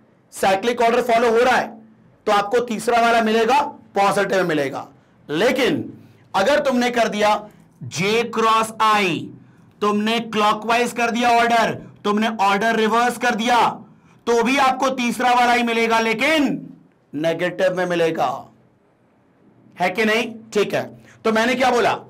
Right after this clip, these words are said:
कि J cross I is minus K।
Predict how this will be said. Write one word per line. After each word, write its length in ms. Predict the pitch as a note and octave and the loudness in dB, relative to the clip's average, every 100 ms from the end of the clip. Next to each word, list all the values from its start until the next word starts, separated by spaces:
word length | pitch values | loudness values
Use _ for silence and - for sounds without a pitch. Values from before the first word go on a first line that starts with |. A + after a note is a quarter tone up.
| - _ _ _ | -20 _ _ _
कि 160 | A3 B3 B3+ - | -4 -4 -6 -14
J 260 | A#2+ G#3+ B3+ | -6 0 0
cross 320 | B3+ B3+ B3+ B3+ | 2 2 2 2
I 240 | B3 A#3 C#3 - - | 2 2 -2 -8 -8
is 200 | G3 G3+ E3+ | -6 -4 -2
minus 600 | E3+ F3+ A#3+ A3+ - - - - | 0 2 2 0 -2 -16 -20 -2
K। 140 | F3+ | -2